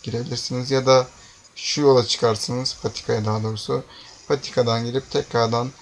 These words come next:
şu kıvrımın olduğu yere geldiğinizde zaten anlarsınız nerede olduğunu. En kötü ihtimal şuraya gidebilirsiniz ama şunu da hissederseniz de zaten girintiyi gördükten sonra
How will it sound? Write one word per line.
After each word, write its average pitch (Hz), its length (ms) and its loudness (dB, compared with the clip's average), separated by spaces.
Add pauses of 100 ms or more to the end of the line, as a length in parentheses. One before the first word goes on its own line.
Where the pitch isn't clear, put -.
(320)
şu - 260 -8
kıvrımın 131 500 0
olduğu 127 280 2
yere 127 240 -2
geldiğinizde 123 520 -2
zaten 123 280 0
anlarsınız 127 580 0
nerede 107 280 -2
olduğunu. 131 200 -8
En 123 160 0
kötü 120 240 -4
ihtimal 113 320 -4
şuraya 110 340 0
gidebilirsiniz 127 600 -4
ama 117 240 -2 (500)
şunu 143 240 -6
da 131 40 0
hissederseniz 135 720 0
de 131 80 -2
zaten 127 380 2
girintiyi 127 400 -4
gördükten 123 500 0
sonra 120 340 -6